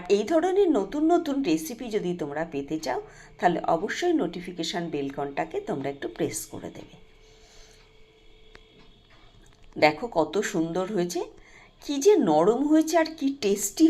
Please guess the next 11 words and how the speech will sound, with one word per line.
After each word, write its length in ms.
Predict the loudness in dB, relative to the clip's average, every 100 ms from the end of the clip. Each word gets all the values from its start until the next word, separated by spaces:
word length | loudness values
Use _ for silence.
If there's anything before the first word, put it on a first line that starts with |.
| 8
হয়েছে। 320 | 6 6 -2 -4 -10 -20 -4 0
একবার 340 | 0 0 0 2 2
অন্তত 280 | 0 -2 -4 -4
তোমরা 240 | -2 2 2 2
বানিয়ে 380 | -2 0 2 2 2 -14 -20 -18 -6
খেয়ে 260 | 0 2 2
আমাকে 340 | 0 -4 -4 -4 -4 -12 0 2
অবশ্যই 440 | 4 2 -2 0 0 -2
মতামত 420 | -4 -2 -2 -4 -2
দিয়ে 160 | -2 0
জানাবে। 360 | -4 -6 -12